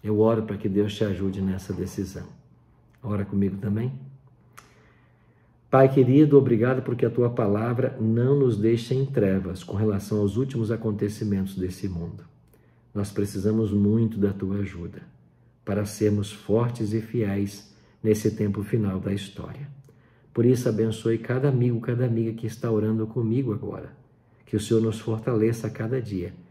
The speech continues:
e nos prepare para os eventos finais da história desse mundo.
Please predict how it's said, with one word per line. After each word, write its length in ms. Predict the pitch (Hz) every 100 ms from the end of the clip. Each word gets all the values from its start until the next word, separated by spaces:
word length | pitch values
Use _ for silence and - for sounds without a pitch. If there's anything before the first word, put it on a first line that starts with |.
| _ _ -
e 60 |
nos 220 | 104 107 -
prepare 560 | 117 117 - 107 104
para 220 | 104 101
os 140 | 104 107
eventos 440 | 110 107 104 101
finais 400 | - 117 92 95
da 80 | 95
história 400 | 95 - 90 87
desse 320 | 90 90 -
mundo. 340 | 101 - -